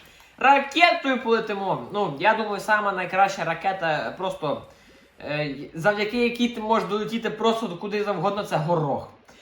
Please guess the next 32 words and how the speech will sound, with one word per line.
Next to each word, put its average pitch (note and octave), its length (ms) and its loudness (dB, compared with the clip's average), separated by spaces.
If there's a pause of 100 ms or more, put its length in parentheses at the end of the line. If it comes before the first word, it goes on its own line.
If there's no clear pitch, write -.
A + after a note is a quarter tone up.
(280)
Просто A#3+ 480 6
зранку G3+ 580 4
їсте G#3 380 4
гороху, F#3+ 580 0
трош-, F#3+ 440 -2
ну, E3 160 -6 (100)
не... A2 60 -16 (760)
гороху A3+ 480 6
їсте. A3+ 460 2 (540)
І A3 100 -4
потім C4+ 600 2
так - 600 6 (280)
летите, G3+ 600 2
що F#3+ 200 -6
вай, A3 720 6
ви G3+ 60 -12
що, G3 400 -4 (340)
болід A#3 340 -2
Формули A#3+ 380 2
один A#3 240 4
вас F3 180 -4
не D#3+ 60 -10
дожене. B2+ 440 -10 (560)
Я E3 140 -4
вам E3+ 100 -6
гарантую. E3+ 500 -6 (480)
Або E3 180 -2
навіть F#3+ 180 -2
не F#3+ 80 -8
захоче F3+ 320 -4
вас C#3 140 -4
доганяти. A#2+ 480 -8